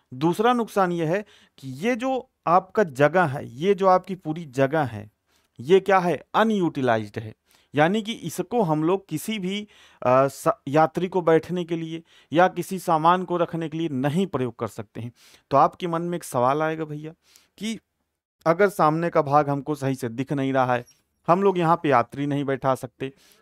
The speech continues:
सामान नहीं रख सकते, तो इसको हम लोग प्रयोग करते ही क्यों है, इसका रीजन आपको अगला वाला चेसिस जब आप पढ़ेंगे तो उसमें क्या होगा समझ में आ जाएगा। ठीक है, तो इसको आप क्या करेंगे, इसको आप नोट करेंगे। चलिए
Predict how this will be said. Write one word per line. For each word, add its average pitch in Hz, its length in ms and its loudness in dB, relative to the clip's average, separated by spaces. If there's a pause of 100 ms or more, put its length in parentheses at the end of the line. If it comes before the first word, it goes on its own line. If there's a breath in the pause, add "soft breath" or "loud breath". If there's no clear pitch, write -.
सामान 160 440 4
नहीं 185 180 0
रख 175 120 2
सकते, 170 360 -8 (360 soft breath)
तो 196 140 -2
इसको 220 480 -4
हम 196 200 2
लोग 214 260 0
प्रयोग 196 420 2
करते 151 380 2
ही 202 120 2
क्यों 156 260 -4
है, - 80 -8 (260)
इसका 220 380 2
रीजन 190 380 2
आपको 151 320 2
अगला 175 440 4
वाला 170 220 4
चेसिस 160 320 -8
जब 135 160 -2
आप 135 260 2 (540 soft breath)
पढ़ेंगे 139 400 2 (420 soft breath)
तो 247 80 0
उसमें 220 400 0
क्या 202 120 4
होगा 185 240 4
समझ 143 320 0
में 180 160 -4
आ 123 160 2
जाएगा। 104 380 -6 (320)
ठीक 214 220 -4
है, 226 100 -2 (320)
तो - 140 -12
इसको 175 280 -2
आप 202 180 6
क्या 202 120 4
करेंगे, 202 380 -2 (120)
इसको 131 240 -4
आप 160 220 6
नोट 175 260 -2
करेंगे। 196 400 -2 (1800)
चलिए 101 240 -10